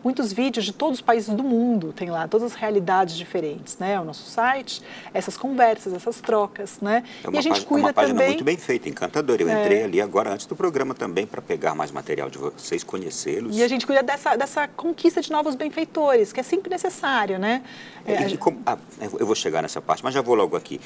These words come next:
Speaker 2: Como é que vocês fazem também pra buscar os benfeitores?
Speaker 1: Durante muito tempo, eh, o nosso, o nosso caminho era pelo, eh, na verdade, continua sendo, pelos programas de televisão, né, e pelo boca a boca, né?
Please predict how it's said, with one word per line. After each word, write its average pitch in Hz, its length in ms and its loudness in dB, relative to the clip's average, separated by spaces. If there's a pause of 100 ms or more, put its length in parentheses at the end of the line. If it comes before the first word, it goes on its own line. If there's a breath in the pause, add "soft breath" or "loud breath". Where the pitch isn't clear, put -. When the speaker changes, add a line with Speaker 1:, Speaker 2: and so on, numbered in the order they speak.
(200 loud breath)
Speaker 2:
Como 113 200 -2
é - 20 0
que - 80 -8
vocês 107 260 -4
fazem 85 280 -2
também 85 240 -6
pra - 160 -4 (300)
buscar 120 560 2 (120)
os 170 220 2
benfeitores? - 760 -6 (160)
Speaker 1:
Durante 294 300 0
muito 339 280 0
tempo, 240 640 0 (100)
eh, 180 360 -2
o 190 80 -6
nosso, 190 420 -2
o 170 500 2
nosso 180 220 -6
caminho 190 640 -2
era 247 260 -2
pelo, 359 220 2
eh, 339 200 -6 (100)
na 294 80 0
verdade, 349 240 2
continua 339 300 -8
sendo, 165 360 -4
pelos 220 200 -2
programas 240 400 2
de - 80 -10
televisão, 269 720 0
né, 247 300 2
e 226 60 -2
pelo 247 300 2
boca 254 300 -2
a - 20 -4
boca, 165 440 -6 (500 loud breath)
né? 196 220 -4